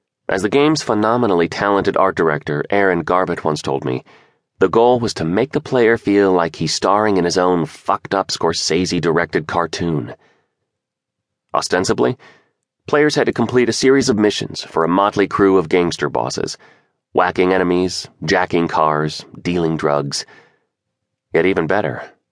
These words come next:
players didn't have to play by the rules at all.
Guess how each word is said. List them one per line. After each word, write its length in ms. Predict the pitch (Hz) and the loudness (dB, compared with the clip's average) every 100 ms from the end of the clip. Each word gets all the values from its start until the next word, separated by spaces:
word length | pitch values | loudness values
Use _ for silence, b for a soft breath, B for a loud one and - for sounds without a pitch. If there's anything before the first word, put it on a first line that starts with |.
| _ _ - | _ _ -6
players 380 | 90 90 101 98 | 0 2 2 0
didn't 240 | 90 90 | 0 0
have 180 | 92 101 | 0 -2
to 60 | - | -2
play 220 | 95 92 | 0 2
by 160 | 92 | 2
the 80 | 92 | 2
rules 380 | 90 95 98 90 | 4 4 4 2
at 40 | |
all. 400 | 85 92 78 - | 0 0 -2 -8